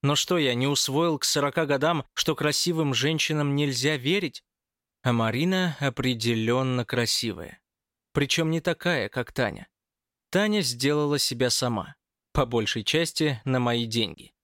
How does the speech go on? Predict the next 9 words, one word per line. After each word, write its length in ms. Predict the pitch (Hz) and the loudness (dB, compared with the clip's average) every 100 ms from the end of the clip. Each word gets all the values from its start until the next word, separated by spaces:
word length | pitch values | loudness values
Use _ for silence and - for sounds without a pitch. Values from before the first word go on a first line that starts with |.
| _ _ | _ _
Постоянные 680 | 139 - 160 190 185 160 131 | 0 0 0 2 2 0 -2
детоксы, 720 | 113 139 156 151 - - 131 | 0 0 0 -2 -2 0 0
диеты, 680 | 117 120 110 139 143 139 | 0 -2 0 0 0 0
спа, 500 | 123 - - 143 143 | 0 -2 0 0 0
салоны 440 | 127 143 147 170 156 | 0 0 2 2 0
красоты, 580 | 151 147 156 143 170 143 | 0 0 0 0 -2 -2
ботоксы, 640 | 117 160 170 151 - 147 | 0 0 2 0 0 -2
брови, 500 | 131 139 165 147 135 | 0 0 2 0 -2
ногти. 640 | 131 131 156 - - 120 | -2 0 0 -2 -6 -6